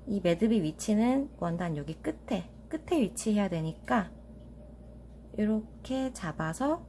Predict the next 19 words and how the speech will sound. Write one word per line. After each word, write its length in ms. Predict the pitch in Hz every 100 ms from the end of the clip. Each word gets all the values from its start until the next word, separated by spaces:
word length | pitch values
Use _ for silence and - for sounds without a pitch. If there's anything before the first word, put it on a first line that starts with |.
| -
끝으로 540 | 339 - - 285 294
매듭이 400 | 302 175 185 180
위치하도록 880 | 156 - - 202 180 180 254 294 -
옮겨놓고 1040 | - 185 196 220 160 - - 277 359 - - - - - -
왼손 400 | - 190 214 254 -
엄지로 580 | 156 165 175 214 294 - - - - - - - - -
이 400 | 190 185 180 -
실이 540 | - 302 302 311 311
묶인 340 | 202 202 247 247
부분을 500 | 190 175 190 247 262
딱 220 | - 311 -
잡고 560 | - - - - 294 - - - -
쭉 840 | - 262 262 262 262 262 262 262 262 - -
오른손으로 520 | 180 202 202 170 165
실을 360 | 170 226 220 214 -
빼요. 220 | 254 185 - - - - - - - - - -
요렇게. 480 | 170 - - 165 - - - - - -
그러면은 720 | 208 202 185 170 196 262 311 - - - - - - - - - - -
끝에 500 | - 302 - 294 320